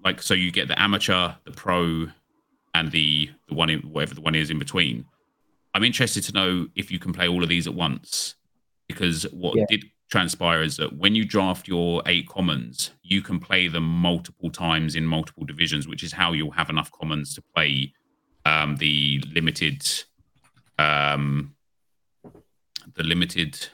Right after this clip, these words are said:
Speaker 1: the cap two twenty, basically. That'll be your common. You'll have to take it from there. So you can play, but let's say you draft Donnarumma,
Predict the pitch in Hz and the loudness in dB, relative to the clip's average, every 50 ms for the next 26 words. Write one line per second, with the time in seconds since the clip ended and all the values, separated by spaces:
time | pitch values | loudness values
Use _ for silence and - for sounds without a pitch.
0 | _ _ - 160 - - - - - - 85 - - 82 73 65 64 - 69 69 | _ _ -4 -4 -2 -2 -6 -6 -4 -4 -4 -2 0 0 0 -2 -2 -2 -4 -4
1 | - - 64 73 73 71 90 85 - 71 - 78 76 76 76 - - - 80 78 | -2 -2 -2 -2 0 2 0 0 0 0 -2 0 0 0 0 -2 -2 -2 -2 0
2 | 73 69 69 69 - - 80 73 - 80 - - - - 90 80 78 80 78 - | 0 -2 -2 -6 -4 -6 -4 -2 -2 -4 -4 -4 -4 0 0 0 0 -2 -8 -6
3 | 82 80 82 71 58 - - 85 82 87 92 - - 87 87 - 85 85 82 78 | -2 0 2 2 0 0 -4 -2 0 0 0 -2 -2 -6 -4 0 0 0 0 0
4 | 78 73 - _ _ _ _ _ _ - 76 73 92 82 - - 80 76 76 73 | -2 -6 -8 _ _ _ _ _ _ -4 0 2 2 0 2 2 0 0 0 -4
5 | 69 - 80 76 73 - - 82 78 76 78 82 87 85 73 65 65 69 - | -2 0 0 0 0 -2 -2 -2 0 0 2 2 4 4 4 2 2 0 -2